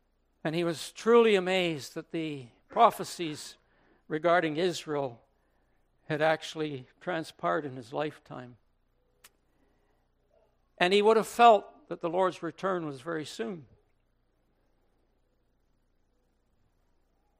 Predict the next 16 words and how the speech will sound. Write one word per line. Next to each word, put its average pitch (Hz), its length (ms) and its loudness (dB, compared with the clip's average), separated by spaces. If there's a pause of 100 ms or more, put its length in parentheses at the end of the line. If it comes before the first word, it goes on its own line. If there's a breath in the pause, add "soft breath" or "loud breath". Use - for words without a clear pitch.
(180)
And 156 100 -6
this 233 140 0
has 175 120 -12
been 180 180 0
for 156 180 -12
generations. 160 720 -10 (1900)
We've 180 160 0
all 240 220 12
had 226 300 8
that 214 220 10
hope 214 400 6 (140)
that 185 140 -6
Jesus 185 360 -2
is 160 140 -12
coming 170 300 -4
back. 135 260 -4